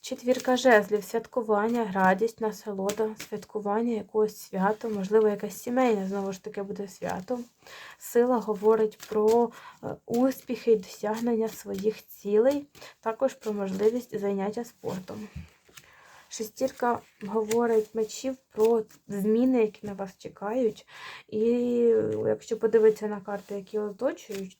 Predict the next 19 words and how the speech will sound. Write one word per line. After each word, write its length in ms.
то 460
зміни 440
на 80
вас 200
чекають 420
досить 320
гарні. 420
Завдяки 440
вашим 420
рішенням, 560
діям 400
у 40
вас 160
все 240
вдасться. 480
Вірності 560
всіх 320
рішень, 560
дій. 160